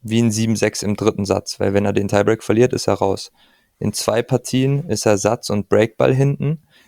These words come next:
In einer Partie gibt jemand auf gegen ihn, den er auf dem Papier eigentlich nicht schlägt. Djokovic mache ich auch mal ein kleines Fragezeichen an das Halbfinale dran,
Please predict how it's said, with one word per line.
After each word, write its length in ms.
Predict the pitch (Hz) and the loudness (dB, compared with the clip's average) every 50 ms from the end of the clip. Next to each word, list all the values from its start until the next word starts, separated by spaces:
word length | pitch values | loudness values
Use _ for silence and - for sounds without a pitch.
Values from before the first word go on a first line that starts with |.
| _ _ _ | _ _ _
In 160 | - 104 104 | -4 -4 -2
einer 300 | - - 76 85 113 110 | 0 0 2 2 2 2
Partie 500 | 110 - 117 101 - - - 120 120 113 | 2 0 -2 -2 -2 -4 -4 -2 -2 0
gibt 240 | - 117 - - - | 0 0 -2 0 0
jemand 340 | 110 110 110 104 101 101 - | 0 2 2 2 0 0 2
auf 260 | 101 110 131 - - | 2 2 2 0 0
gegen 260 | - 107 104 104 104 | 0 0 0 2 0
ihn, 220 | - 98 110 123 123 | 0 0 0 0 2
den 160 | 110 101 98 | 2 2 2
er 120 | 98 98 | 2 2
auf 160 | 107 101 - - | 0 -2 -2 -4
dem 140 | 101 98 | -6 -4
Papier 520 | - 101 98 - - - 113 117 117 117 - | -2 -4 -4 -4 -2 0 0 0 0 0 0
eigentlich 380 | - 101 101 104 101 101 101 | -2 -2 -2 -2 -2 -2 0
nicht 240 | 104 113 131 - - | 0 0 0 0 -2
schlägt. 500 | - - - 101 120 135 - _ - - _ _ _ _ _ _ _ _ _ _ _ _ _ _ _ _ _ - | -2 0 2 2 2 2 0 _ -18 -20 _ _ _ _ _ _ _ _ _ _ _ _ _ _ _ _ _ 0
Djokovic 600 | 120 123 - 151 139 127 135 135 - - - - - | 2 2 4 4 4 4 4 2 2 -2 -8 -10 -6
mache 300 | - 107 107 107 110 107 | -2 0 0 2 2 2
ich 80 | 107 - | 2 2
auch 160 | 101 113 117 | 2 2 2
mal 140 | 127 123 120 | 2 0 0
ein 60 | 117 | 0
kleines 380 | - - 110 117 123 123 - | 0 0 2 2 2 2 0
Fragezeichen 920 | - - - 113 120 117 127 127 - - 113 113 120 - - 120 120 120 - | -2 -2 -2 0 0 0 0 -2 0 0 0 2 0 0 -2 -4 -4 -4 -2
an 160 | 107 104 104 | -2 -2 -2
das 200 | 104 101 - - | -2 -4 -2 -2
Halbfinale 600 | - 110 120 - - - - 113 113 117 117 117 | 0 0 0 0 -4 -6 -4 -2 0 0 0 0
dran, 380 | - - - 110 113 123 127 | -2 -2 -2 0 0 -2 -4